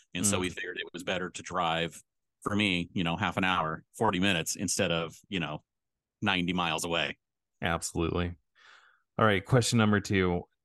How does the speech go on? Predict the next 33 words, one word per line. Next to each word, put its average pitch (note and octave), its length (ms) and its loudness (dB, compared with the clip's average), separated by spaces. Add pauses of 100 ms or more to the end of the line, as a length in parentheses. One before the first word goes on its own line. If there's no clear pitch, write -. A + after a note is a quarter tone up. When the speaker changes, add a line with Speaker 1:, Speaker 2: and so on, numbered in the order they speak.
Speaker 2:
Did A2+ 420 4 (600)
Beth G#2 420 0
go A2 140 4
back A2+ 300 2
to C#3 120 0
any C3+ 340 0
other C3+ 200 0
tournaments, C3+ 440 -4
or A2 100 0
do G2+ 40 -2
you G2+ 80 -4
think A2 180 -4
she - 140 -2
will? A#2 320 2 (960)
Speaker 1:
Um, D#3+ 540 4 (560)
I B2+ 80 2
don't C#3+ 120 6
know. C#3 360 4
Let G#2 140 0
me, G#2+ 320 0 (100)
let A#2 100 -4
me A2 100 0
see. A2+ 320 -2
Beth, A2+ 360 2 (1040)
are A2+ 80 4
you A2 120 6
gonna A2 180 6
go A2 260 4
and G#2 240 2
play G#2+ 260 0
at G#2+ 140 2
any G#2+ 160 4
tournaments, A2+ 640 0